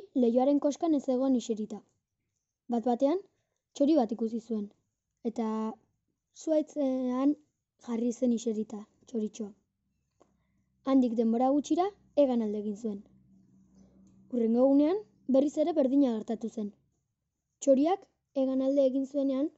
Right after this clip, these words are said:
Jose Marik esan zuen: "Hegan egin nahi dut." Deramari kontatu zionean, txankletazo bat joz erantzun zion. "Erotu egin al zara? Nola egingo duzu azuk hegan?"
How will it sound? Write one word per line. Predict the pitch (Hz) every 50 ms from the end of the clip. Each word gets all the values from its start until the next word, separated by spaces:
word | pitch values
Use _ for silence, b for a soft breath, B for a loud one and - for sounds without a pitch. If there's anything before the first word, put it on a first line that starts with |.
| _
Jose | - 254 240 - 247
Marik | 247 233 220 220 254
esan | 233 226 220 214 202
zuen: | - - 214 202 196 196 - _ _ _ _ _ _ _ _ _ -
"Hegan | 453 508 480 415 - 262
egin | 254 254 262 269
nahi | 262 240 226
dut." | 220 220 214 - _ _ _ _ _ _ _ _ _ _ _ _ _ _ _ _ _ _ _ _ _ _ -
Deramari | 233 226 208 214 220 233 262 277 294
kontatu | - 311 302 294 302 285 302 302
zionean, | - - 311 302 302 285 254 220 220 240 - _ _ _ _ _
txankletazo | - 254 247 240 226 - 277 277 269 285 262 - 269 262
bat | 269 277 - - -
joz | 294 311 - -
erantzun | 240 226 214 208 220 214 196
zion. | - 208 190 196 _ _ _ _ _ _ _ _ _ _ _ _ _ -
"Erotu | 233 233 226 254 311 - - - 494 440
egin | 370 277 277 262 254
al | 247 240
zara? | 233 - 240 233 254 311 440 - _ _ _ _ _ _ _ _ _ _ _ -
Nola | 254 277 359 466 523 480
egingo | 349 311 277 269 254 247
duzu | 240 247 240 240 - 254 247 240
azuk | 233 226 - 247 220 247
hegan?" | 226 214 214 214 208 208 208